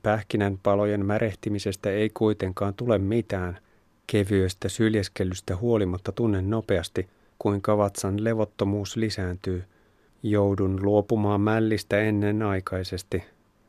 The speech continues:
Ehkä kokeiluhetki on huonosti valittu, sillä rasvainen rieska möyryää vielä mahassa. Pilvisyys ei hillitse painostavaa kuumuutta,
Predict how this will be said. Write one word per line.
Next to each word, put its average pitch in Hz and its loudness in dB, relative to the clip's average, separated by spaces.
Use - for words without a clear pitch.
Ehkä 101 0
kokeiluhetki 95 -2
on 87 -6
huonosti 98 -4
valittu, 95 -2
sillä 92 -4
rasvainen 95 0
rieska 98 -2
möyryää 95 0
vielä 98 0
mahassa. 87 -6
Pilvisyys 123 0
ei 101 2
hillitse 113 -2
painostavaa 104 -2
kuumuutta, 98 -2